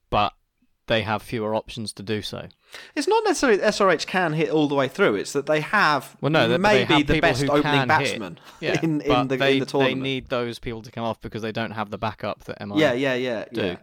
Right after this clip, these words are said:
Speaker 1: Yeah.
Speaker 2: yeah. And, and Delhi Capitals do have that backup as well. It's just not as good as M I's. Um,
Speaker 1: <laughs>
Speaker 2: anyway, um, that's, that will be the I P L. We'll talk about this. I think we're gonna do Tuesday, aren't we, next week after the final? 'Cause that's when the final is for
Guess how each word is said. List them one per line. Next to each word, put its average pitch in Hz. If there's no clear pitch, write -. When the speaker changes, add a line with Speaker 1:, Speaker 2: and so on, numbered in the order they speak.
Speaker 1:
Yeah. 98
Speaker 2:
yeah. 101
And, 226
and 233
Delhi 277
Capitals 277
do -
have 113
that -
backup 104
as 107
well. 180
It's 90
just 113
not 117
as 107
good 107
as 104
M 107
I's. 101
Um, 101
Speaker 1:
<laughs> -
Speaker 2:
anyway, 214
um, 214
that's, -
that 233
will 196
be 208
the 143
I 135
P 123
L. 139
We'll 254
talk 277
about 175
this. 160
I 175
think 247
we're 220
gonna 196
do 190
Tuesday, -
aren't 95
we, 82
next 87
week 135
after 127
the 123
final? 147
'Cause 170
that's 156
when -
the -
final 170
is 98
for 110